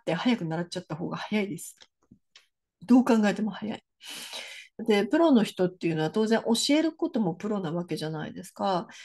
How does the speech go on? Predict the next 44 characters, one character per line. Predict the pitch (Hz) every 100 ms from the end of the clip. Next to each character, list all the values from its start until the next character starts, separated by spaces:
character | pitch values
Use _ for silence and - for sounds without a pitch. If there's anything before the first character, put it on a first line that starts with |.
| -
そ | - 277
う |
す | 320
る | 294
と | 330
そ | 285 285
の | 359
人 | -
が | 262
持 | 202 214
っ | -
て | 214
る | 180
課 | -
題 | 185 196 196
と | 196
か、 | 196 190 185 170 165 - - -
ど | 262
う | 349
い |
う | 359
ふ |
う | 254
に | 190 170
言 |
っ | - -
た | 180
ら、 | 180 185 170 - - _ -
え | 175 165
ー、 |
う |
ま | 220
く | 214 165
い |
く | - -
か | 175
っ | 170
て | 160
い |
う |
ル | 175 214
ー |
ト | 208
も、 | 214 220 185 147